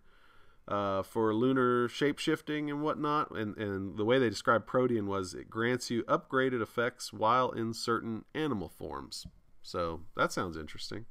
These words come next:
I know we had gift charms and fury charms, uh, in second edition that, um,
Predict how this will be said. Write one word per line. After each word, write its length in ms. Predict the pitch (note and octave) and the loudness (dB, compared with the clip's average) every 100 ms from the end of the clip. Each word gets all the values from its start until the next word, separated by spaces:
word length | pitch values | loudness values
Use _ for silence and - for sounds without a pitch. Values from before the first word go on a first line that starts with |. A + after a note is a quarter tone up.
| - - - - - - | -16 -20 -20 -20 -20 -2
I 100 | A#2 | 4
know 140 | A#2+ C3 | 8 8
we 140 | A#2+ | 6
had 500 | A2+ A2 G2 F#2 - | 4 2 0 -4 -2
gift 320 | - C#3+ - | 2 2 2
charms 640 | - C#3+ C3+ C3 C3 C3 - - | -2 2 4 4 2 -2 -6 -4
and 420 | F#2+ F#2+ F2+ F2 | -2 0 -2 -6
fury 440 | - C3 C#3+ A2+ | -2 2 4 2
charms, 840 | - G2+ F2 E2+ E2 F2 E2+ - - _ - - - - | 0 -2 0 0 -2 -4 -8 -10 -12 _ -18 -18 -12 -2
uh, 240 | E2 D#2+ | 0 0
in 200 | G#2 G2 | 0 -4
second 380 | - B2+ B2+ A#2 | 0 2 2 2
edition 640 | F#2+ F#2 E2+ - F2 F2 - | -2 -2 -4 -4 -6 -6 -4
that, 500 | F2+ E2 E2 - - | -2 -2 -6 -10 -4
um, 460 | F2 E2 D#2+ E2 | -2 -2 -4 -10